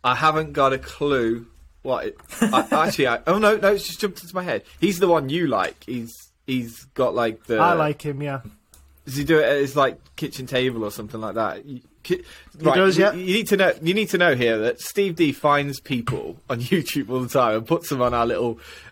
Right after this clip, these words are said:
Speaker 1: uh, Discord group, and I just, I look and go, <laughs> "I haven't got a clue." But he, he's just people he likes, and, and, and they are really good generally. Um, I just don't get time to watch any U K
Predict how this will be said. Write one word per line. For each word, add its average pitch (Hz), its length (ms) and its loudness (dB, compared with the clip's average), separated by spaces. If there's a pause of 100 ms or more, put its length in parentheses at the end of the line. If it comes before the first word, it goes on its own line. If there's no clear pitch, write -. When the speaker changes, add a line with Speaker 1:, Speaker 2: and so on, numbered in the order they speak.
(120)
Speaker 1:
uh, 113 380 4
Discord 120 580 0
group, 104 280 -6 (120)
and 113 360 -2 (460)
I 139 180 2
just, 131 300 -6 (140)
I 156 100 0
look 135 220 0
and 127 100 -8
go, 113 300 0
<laughs> - 80 -12
"I 151 140 2
haven't - 340 -6
got 370 40 -4
a 381 80 4
clue." - 1160 -2
But 147 240 4
he, 147 100 6 (140)
he's 175 260 2
just 208 180 0
people 185 200 0
he 147 80 2
likes, 143 380 2
and, 117 260 0
and, 123 200 -2
and 131 260 -4
they 151 80 2
are 156 200 4
really 131 440 2
good 127 240 0
generally. 101 580 -6 (220)
Um, 107 460 0
I 113 140 -4
just - 260 -12
don't 117 220 -2
get 104 160 -6
time 123 240 -2
to 113 100 -10
watch - 320 0
any 110 200 -4
U 101 260 -6
K 98 340 0